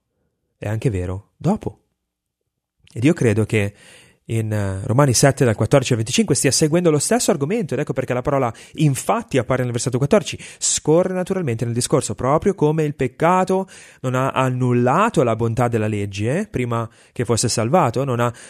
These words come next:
non annulla la bontà della legge dopo che è stato salvato. La legge rivela il peccato come peccaminoso prima che siamo salvati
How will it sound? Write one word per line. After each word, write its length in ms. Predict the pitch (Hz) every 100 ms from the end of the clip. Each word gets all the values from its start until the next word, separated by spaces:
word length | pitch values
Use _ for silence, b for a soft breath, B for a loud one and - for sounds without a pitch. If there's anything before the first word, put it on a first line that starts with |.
| B
non 120 | 127
annulla 600 | 131 123 127 160 214 147
la 120 | 120 117
bontà 280 | 120 117
della 160 | 127 123
legge 280 | 123 123 151
dopo 460 | 214 294 98 98 -
che 100 | 101
è 20 |
stato 200 | 101 98
salvato. 480 | - 87 - - _ _ _ _ _ _ _ _ _ _ _ _ _
La 100 | -
legge 520 | 104 156 175 226 277 _ _ _ _ -
rivela 540 | 175 120 101 104 107
il 140 | - 117
peccato 640 | 147 - 104 101 107 113 _
come 180 | 120 110
peccaminoso 540 | 120 131 160 196 107
prima 460 | - 220 294 110 104
che 100 | 113
siamo 180 | 123 107
salvati 500 | 117 104 107 165